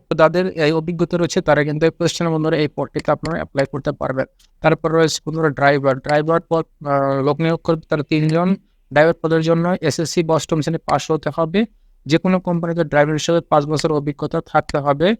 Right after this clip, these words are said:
ড্রাইভার এই পদের জন্য। তারপর বন্ধু রয়েছে সিকিউরিটি গার্ড, পুরুষ মহিলা তারা পঁচিশ জন নিয়োগ করবে। আর পুরুষ মহিলা পঁচিশ জন তারা সিকিউরিটি গার্ড নিয়োগ করবে। এই পদের জন্য তারা ন্যূনতম এসএসসি বা অষ্টম শ্রেণী পাস রয়েছে এবং কমপক্ষে দুই বছর বাস্তব অভিজ্ঞতা,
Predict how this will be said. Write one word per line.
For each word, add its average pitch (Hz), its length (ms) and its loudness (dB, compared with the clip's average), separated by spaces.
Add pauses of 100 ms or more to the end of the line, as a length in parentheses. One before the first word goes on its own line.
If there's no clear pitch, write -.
(160)
ড্রাইভার 151 380 4
এই 151 60 2
পদের 147 300 -2
জন্য। 135 260 -2
তারপর 190 340 0
বন্ধু 185 200 2
রয়েছে 180 200 0
সিকিউরিটি 151 540 -2
গার্ড, 156 220 4 (120)
পুরুষ 156 240 -4
মহিলা 151 260 2
তারা 156 140 2
পঁচিশ 165 380 0
জন 147 100 0
নিয়োগ 143 300 0
করবে। 139 360 0 (680)
আর 147 80 0
পুরুষ 175 340 -2
মহিলা 185 280 2
পঁচিশ 175 340 0
জন 175 180 0
তারা 165 160 0
সিকিউরিটি 156 420 -2
গার্ড 156 200 -2
নিয়োগ 147 240 0
করবে। 151 220 -2 (200)
এই 156 160 2
পদের 170 220 2
জন্য 175 240 0
তারা 160 160 0
ন্যূনতম 156 480 -4
এসএসসি 156 440 -2
বা 151 120 0
অষ্টম 147 240 -4
শ্রেণী 151 320 -2
পাস 147 140 -2 (100)
রয়েছে 156 260 -2
এবং 160 240 2 (380)
কমপক্ষে 165 400 -2
দুই 160 180 0
বছর 165 320 0
বাস্তব 147 300 0
অভিজ্ঞতা, 156 420 0